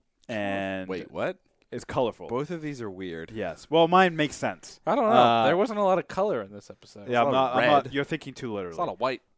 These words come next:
Speaker 1: The characters, to me, are what stood out in terms of the, the heist group. And each one of them were extremely colorful people in their own way.
Speaker 3: Oh, 'cause the devil was in it, the group.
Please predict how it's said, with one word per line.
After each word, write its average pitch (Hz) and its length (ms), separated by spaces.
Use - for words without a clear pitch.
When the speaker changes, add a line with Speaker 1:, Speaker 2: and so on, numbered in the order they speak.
Speaker 1:
The - 120
characters, 175 800
to 143 120
me, 107 220
are 104 80
what 107 200
stood 110 220
out 90 360
in 110 100
terms 110 320
of 104 200
the, 107 400
the 117 100
heist 131 380
group. 80 300
And 110 160
each 147 160
one 135 100
of 117 120
them 107 140
were 98 160
extremely 107 800
colorful 90 640
people - 360
in 101 80
their 85 160
own 82 200
way. - 100
Speaker 3:
Oh, 175 100
'cause 151 200
the 135 100
devil 185 400
was 131 180
in 120 160
it, 98 120
the 113 100
group. 98 340